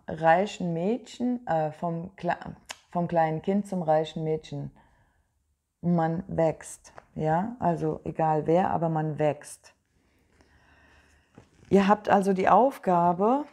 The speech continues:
beide Seiten jetzt etwas zu bearbeiten, hinter sich zu lassen. Jetzt gucken wir uns die Erleuchtung an. Jetzt bin ich echt gespannt. Und zwar die Engelpost.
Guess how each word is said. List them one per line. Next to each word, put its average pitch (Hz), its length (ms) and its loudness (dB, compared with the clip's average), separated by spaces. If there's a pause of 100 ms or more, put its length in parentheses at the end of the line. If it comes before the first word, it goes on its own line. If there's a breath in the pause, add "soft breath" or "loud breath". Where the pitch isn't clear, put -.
(440 soft breath)
beide 185 600 4 (140)
Seiten 175 840 -2 (680)
jetzt 196 540 2
etwas 175 680 0
zu - 180 -8
bearbeiten, 202 1040 2
hinter 190 320 2
sich 190 260 -4
zu 196 100 -6
lassen. 180 440 0
Jetzt 165 180 -8
gucken 190 240 -6
wir 170 60 -4
uns 170 160 -8
die 160 80 -4
Erleuchtung 156 680 -2
an. 147 200 -6
Jetzt 147 280 -4
bin 170 160 -2
ich - 180 -12
echt 156 200 -10
gespannt. 170 540 -4 (380 loud breath)
Und - 120 -10
zwar 151 200 -2
die - 160 -8
Engelpost. 185 840 -6